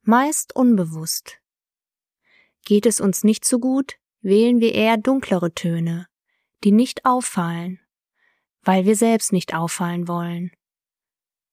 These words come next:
Geht es uns hingegen gut, kann es gar nicht bunt genug sein, oder? Das spiegelt sich nicht nur in der Kleidung wider,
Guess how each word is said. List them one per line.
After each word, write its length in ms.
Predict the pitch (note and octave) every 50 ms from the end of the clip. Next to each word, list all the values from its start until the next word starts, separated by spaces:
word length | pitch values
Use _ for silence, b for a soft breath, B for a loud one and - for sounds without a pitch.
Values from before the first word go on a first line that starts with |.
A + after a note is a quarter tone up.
| _ _ _ _
Geht 220 | - - F#3+ G3 -
es 140 | G3+ - -
uns 200 | F#3+ F#3 F3 -
hingegen 460 | - F3+ F3 E3+ E3+ E3+ E3 E3 D#3+
gut, 480 | E3+ F3+ G3+ A3+ C4+ C4+ - - - _ _ _ _ _ _ _ _ _ _ _ _
kann 240 | - - F#3+ G3
es 200 | G3+ F3+ - -
gar 220 | - F#3+ A3 B3 C4
nicht 280 | B3+ B3+ A#3+ - -
bunt 240 | - G3 G3 G3 -
genug 320 | - B3 B3 A3 F3+ D#3+ -
sein, 420 | - E3 D#3+ D#3 D#3 D#3+ E3 E3 _ _ _ _ _ _
oder? 340 | - F3 E3+ E3+ A3 C#4+ F4+ G#4 - _ _ _ _ _ _ _ _ _ _ _ _ _ _ _ _ _ _ _ _ _
Das 240 | - G#3 A#3 B3+ -
spiegelt 440 | - - - G#3+ G#3 G#3 A3+ A3+ -
sich 200 | - G3+ - -
nicht 260 | A3 B3+ D4+ - -
nur 80 | C4+ C4
in 120 | B3+ B3
der 100 | A#3+ A#3+
Kleidung 520 | A#3+ - - G#3 G3+ G3+ G3 F#3 F#3 F#3 -
wider, 420 | G3 F3+ F3+ F#3 F3+ F#3 F#3 G3